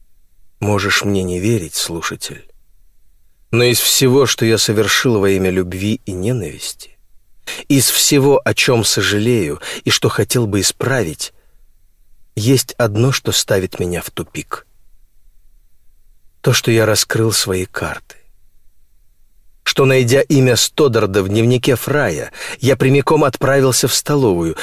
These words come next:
с единственной целью — взглянуть на человека, которого скоро убью.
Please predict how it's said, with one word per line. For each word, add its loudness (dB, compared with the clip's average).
с 0
единственной 2
целью — -2
взглянуть 2
на -2
человека, 0
которого 0
скоро 0
убью. -6